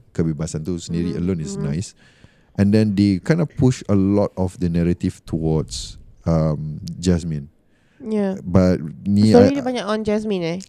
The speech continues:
Speaker 1: A little bit lah. Uh, we will, we'll, we'll get back to this, uh, on our second point lah.
Speaker 2: Okay.
Speaker 1: So I tak
Speaker 2: Okay.
Speaker 1: nak masuk sekarang sebab nanti dia akan tarik kepada second point lah.
Speaker 2: Baik.
Speaker 1: So that's for me lah. I rasa tak, tak necessary because
Speaker 2: Okay.
Speaker 1: of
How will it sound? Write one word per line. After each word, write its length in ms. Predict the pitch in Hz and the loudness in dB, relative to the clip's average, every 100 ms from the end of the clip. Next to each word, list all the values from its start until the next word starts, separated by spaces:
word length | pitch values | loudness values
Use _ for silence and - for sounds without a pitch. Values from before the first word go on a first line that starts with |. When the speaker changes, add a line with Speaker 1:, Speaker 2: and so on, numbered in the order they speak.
| _ | _
Speaker 1:
A 120 | - | 4
little 180 | 127 120 | 6 6
bit 160 | 95 82 | 2 0
lah. 100 | - | 0
Uh, 280 | 104 101 101 | 2 4 4
we 160 | 123 | 4
will, 260 | 135 151 147 | 4 4 4
we'll, 300 | 135 147 127 | 2 2 2
we'll 240 | 120 123 | 2 4
get 160 | 117 113 | 4 2
back 220 | 110 - | 0 0
to 80 | 107 | -2
this, 320 | 98 98 - | 0 0 0
uh, 220 | - 92 80 | 0 2 2
on 160 | 92 | 0
our 140 | 85 87 | 0 -2
second 320 | 85 - 80 | -4 -6 -6
point 180 | 85 80 | -4 -4
lah. 80 | 78 | -4
Speaker 2:
Okay. 240 | 202 202 | -8 -6
Speaker 1:
So 140 | - | 2
I 60 | 95 | 2
tak 100 | 101 | 4
Speaker 2:
Okay. 80 | 85 | 2
Speaker 1:
nak 40 | |
masuk 200 | 95 90 | 2 0
sekarang 220 | - 107 | 2 2
sebab 100 | 101 87 | 2 2
nanti 140 | 98 | 0
dia 120 | 90 | 0
akan 120 | 87 80 | 0 0
tarik 220 | 87 76 | -2 -2
kepada 200 | - 80 | -4 -4
second 280 | 82 - 80 | -4 -4 -8
point 180 | 80 73 | -6 -8
lah. 100 | 76 101 | -6 -8
Speaker 2:
Baik. 180 | 95 - - _ | -8 -12 -20 _
Speaker 1:
So 100 | - | 4
that's 180 | 110 110 | 4 4
for 160 | - 87 | 0 -2
me 160 | 87 | 0
lah. 80 | 82 | -2
I 120 | - | 0
rasa 240 | 92 95 92 | 0 0 -2
tak, 260 | - - - - | -6 -8 -12 -6
tak 180 | 80 | -6
necessary 460 | 82 82 90 90 104 | -4 -6 -4 -2 0
because 340 | 90 90 90 87 | 0 0 0 0
Speaker 2:
Okay. 120 | 90 | -2
Speaker 1:
of 100 | 82 | -2